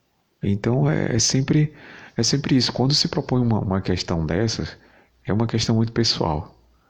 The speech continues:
Você pode responder uma coisa assim de cara, mas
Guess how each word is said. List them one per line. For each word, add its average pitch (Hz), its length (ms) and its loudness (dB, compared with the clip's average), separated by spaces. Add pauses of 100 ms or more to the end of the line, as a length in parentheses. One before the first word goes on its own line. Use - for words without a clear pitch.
(1400)
Você - 260 0
pode 190 280 0
responder 101 340 0
uma 82 140 0
coisa 82 220 -2
assim 90 200 0
de 82 100 0
cara, 76 460 -4 (600)
mas 87 760 -2